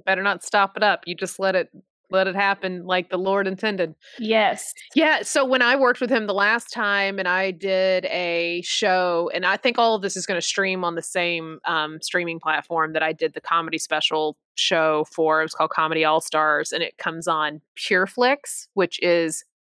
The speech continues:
Speaker 1: for sure not a porn. Like, I was convinced it was up until the day that it was released. So Pureflix is a, you gotta pay for it. It's a streaming service, and it's all Christian clean. Like, imagine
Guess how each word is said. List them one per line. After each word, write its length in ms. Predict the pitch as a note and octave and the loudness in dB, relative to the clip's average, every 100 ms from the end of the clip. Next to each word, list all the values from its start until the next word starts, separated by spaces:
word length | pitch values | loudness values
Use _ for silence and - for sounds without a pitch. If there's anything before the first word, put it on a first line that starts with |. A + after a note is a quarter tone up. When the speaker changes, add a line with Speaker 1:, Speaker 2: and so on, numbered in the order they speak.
| _ | _
Speaker 1:
for 260 | - G#3+ G#3 | -4 0 0
sure 260 | - A3 | 2 2
not 220 | A3 G#3 F#3+ | 4 4 2
a 20 | |
porn. 440 | - G3 D#3+ D#3 D3+ _ - _ _ _ - | 0 2 2 0 -8 _ -20 _ _ _ 0
Like, 340 | F3+ D#3+ - | 0 0 -2
I 160 | E3 E3+ | 0 2
was 300 | D#3+ E3 D#3 | 2 0 0
convinced 800 | - G3 F3+ D#3+ G3+ G3 F#3+ - | -4 -4 -6 -2 2 2 0 -2
it 140 | E3 | 0
was 360 | D3+ D#3+ D3+ - | 0 0 -2 -2
up 180 | F3 E3+ | -4 -2
until 540 | F3 E3 F3 D#3+ F3+ - | -6 0 0 2 -2 -4
the 60 | F#3+ | -4
day 280 | E3+ E3 | 0 0
that 100 | D#3+ | 0
it 140 | D#3 - _ | -4 -8 _
was 180 | D#3 - | -16 -6
released. 460 | E3 E3+ D#3+ - _ - - - _ | -2 0 -2 -6 _ -20 -20 -20 _
So 200 | - G3+ | 0 0
Pureflix 560 | - A3 A3+ B3+ A#3+ | 2 0 4 2 2
is 140 | A#3 F#3+ | 0 2
a, 160 | E3+ | 2
you 100 | F#3+ | 2
gotta 160 | F#3+ F3+ | 0 0
pay 360 | - F#3 F#3 F3 | -2 0 2 0
for 280 | F#3 F3 | 0 0
it. 140 | E3+ E3 | 2 0
It's 160 | D#3+ | -4
a 40 | E3 | -8
streaming 420 | - F3 E3+ D#3+ | -6 -4 -6 -8
service, 440 | - D#3+ E3 F3 | -4 -4 -4 -8
and 140 | - E3+ | -6 -6
it's 160 | D3 - | -6 0
all 380 | F3 F3 F3+ | 2 4 2
Christian 500 | F3+ - F3+ - E3 | 0 -6 -6 -6 -6
clean. 280 | E3 F3 E3 | -8 -8 -4
Like, 160 | G#3 G#3 | -4 -2
imagine 640 | G#3+ G3+ A3+ A#3+ C4+ C4 | -2 0 -2 0 0 -2